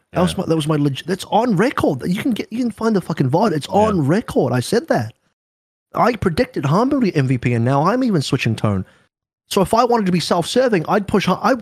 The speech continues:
Speaker 1: I'd push the Hanbin narrative fucking hard, and then I'd, I'd look like a genius preseason. I'd be, I'd be the fucking Nostradamus. Why wouldn't I wanna do that?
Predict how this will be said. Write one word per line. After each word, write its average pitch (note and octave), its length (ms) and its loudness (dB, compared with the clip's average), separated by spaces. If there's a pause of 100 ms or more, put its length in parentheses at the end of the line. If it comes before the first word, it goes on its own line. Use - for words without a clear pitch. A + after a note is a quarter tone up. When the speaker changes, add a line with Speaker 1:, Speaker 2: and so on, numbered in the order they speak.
Speaker 1:
I'd C4 180 0
push F3+ 220 -2
the C#3+ 60 2
Hanbin C#3 320 2
narrative C#3 360 2
fucking C3 300 0
hard, G#3 300 2
and C#3+ 180 2
then C#3+ 80 -2
I'd, D3 220 -2
I'd C#3+ 180 -2
look D3 160 -2
like C3+ 120 -2
a C3+ 60 2
genius D#3 480 0
preseason. C3 440 0
I'd C3 120 -2
be, C#3 140 -2 (240)
I'd D#3+ 140 0
be D3 80 2
the A#2+ 100 0
fucking B2+ 300 0
Nostradamus. C#3+ 600 0
Why C#3+ 120 2
wouldn't G#3 220 0
I G#3+ 80 -4
wanna D#3+ 180 2
do B2 120 2
that? G#2+ 220 -2